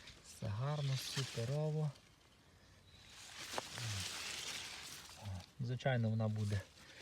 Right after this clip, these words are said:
трішки дрібніша. Це все один кущик.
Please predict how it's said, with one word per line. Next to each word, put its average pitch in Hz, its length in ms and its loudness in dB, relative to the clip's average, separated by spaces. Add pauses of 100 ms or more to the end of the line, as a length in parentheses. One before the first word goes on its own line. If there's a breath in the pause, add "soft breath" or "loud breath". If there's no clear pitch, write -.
(680 loud breath)
трішки 110 420 2
дрібніша. 110 720 4 (280)
Це 147 140 8
все 139 360 4 (140)
один 113 220 4 (140)
кущик. - 320 -2